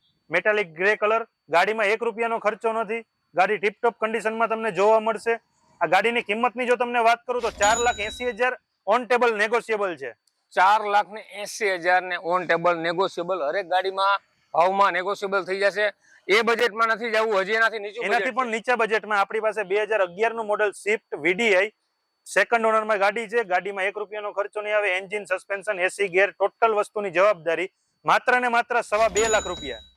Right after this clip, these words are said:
Speaker 2: વિચાર કરો, સવા બે લાખ ને એમાં પણ ફેરફાર. હજી એનાથી નીચેમાં જવું હોય તો?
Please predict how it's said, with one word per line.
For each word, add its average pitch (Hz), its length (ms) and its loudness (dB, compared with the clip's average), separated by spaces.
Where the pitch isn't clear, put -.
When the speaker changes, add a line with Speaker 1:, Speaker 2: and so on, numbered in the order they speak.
Speaker 2:
વિચાર 190 340 -2
કરો, 185 240 0
સવા 208 320 2
બે 208 180 0
લાખ 208 180 2
ને 202 100 -8
એમાં 202 200 -2
પણ 208 140 -4
ફેરફાર. 190 460 0
હજી 165 180 0
એનાથી 240 280 2
નીચેમાં 233 300 -2
જવું 233 120 2
હોય 226 140 -2
તો? 233 120 -4